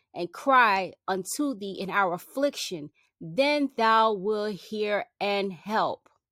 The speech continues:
And now behold, the children of Ammon and Moab and Mount Seir, whom thou wouldest not let Israel invade, <laughs>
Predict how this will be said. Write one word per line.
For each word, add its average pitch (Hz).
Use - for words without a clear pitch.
And 190
now 202
behold, 196
the 269
children 262
of 202
Ammon 196
and 190
Moab 208
and 196
Mount 185
Seir, 160
whom 226
thou 208
wouldest 277
not 214
let 202
Israel 208
invade, 170
<laughs> -